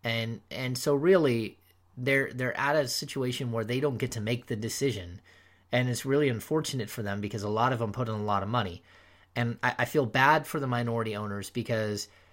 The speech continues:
this group of minority owners, like most N B A people, people who get into professional sport,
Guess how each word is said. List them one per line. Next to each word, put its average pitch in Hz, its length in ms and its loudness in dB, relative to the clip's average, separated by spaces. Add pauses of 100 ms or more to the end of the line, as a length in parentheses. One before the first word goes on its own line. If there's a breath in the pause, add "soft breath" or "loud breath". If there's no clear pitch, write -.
(320 soft breath)
this 151 280 2
group 170 260 2
of 151 60 -4
minority 123 480 2
owners, 107 460 -2
like 117 460 -2
most 113 680 -2
N 127 180 0
B 117 160 0
A 113 140 2
people, 104 580 -2 (100)
people 131 360 -2
who 120 100 2
get 123 220 -2
into 123 320 -2
professional 110 520 -4
sport, 95 500 0